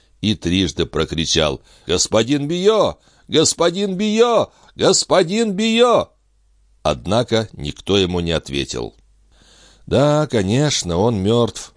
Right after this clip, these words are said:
прошептал молодой человек, смахнув рукавом набежавшую слезу. «Бедный господин Био». В это время два носильщика прошли мимо него, неся мертвеца к сене. «Эге!» —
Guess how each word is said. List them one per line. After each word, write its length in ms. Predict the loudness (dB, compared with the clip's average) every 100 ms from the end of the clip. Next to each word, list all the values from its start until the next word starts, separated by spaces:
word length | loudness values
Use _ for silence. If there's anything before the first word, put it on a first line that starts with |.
| -8
прошептал 560 | -4 -4 -4 -2 -2
молодой 420 | -2 -2 -2 -2 -2
человек, 560 | -2 -2 0 -2 -4 _
смахнув 580 | -8 -4 -4 -2 -4 -2
рукавом 520 | -2 0 0 0 0
набежавшую 720 | -2 -2 0 -2 -2 -4 -4
слезу. 520 | -4 -4 -4 -4 -6 -8 -20 -20 -12
«Бедный 520 | 0 2 2 0 -6
господин 640 | -4 -6 -4 -4 -2 -4 -4
Био». 600 | -4 0 2 0 -2 -10 _ _ _ _ _ _ _ _ -2
В 80 |
это 300 | 0 2 2
время 360 | 2 4 2 0
два 280 | -2 0 0
носильщика 760 | 0 -2 0 0 0 -2 -2
прошли 500 | 0 -2 -2 -2 -2
мимо 280 | 0 -2 -2
него, 420 | -2 0 0 0 _ _
неся 380 | -6 -4 0 0
мертвеца 600 | 0 -2 -4 -6 -2 -2
к 60 | -2
сене. 500 | -2 0 -2 -6 -12 _ _ _ _
«Эге!» — 580 | -4 -2 2 4 4